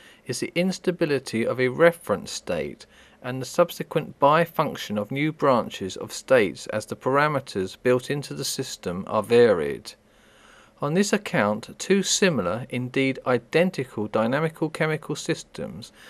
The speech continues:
can behave differently if the parameters constraining the dynamics of the system differ. Or, directly related to the current concerns, two similar metabolic systems may behave differently if the parameters fixing the context of chemical reactions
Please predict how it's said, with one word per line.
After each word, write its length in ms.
can 160
behave 400
differently 880
if 120
the 120
parameters 680
constraining 680
the 100
dynamics 800
of 140
the 60
system 680
differ. 560
Or, 480
directly 420
related 460
to 80
the 80
current 360
concerns, 960
two 280
similar 480
metabolic 760
systems 800
may 300
behave 460
differently 640
if 80
the 80
parameters 680
fixing 440
the 80
context 580
of 100
chemical 440
reactions 680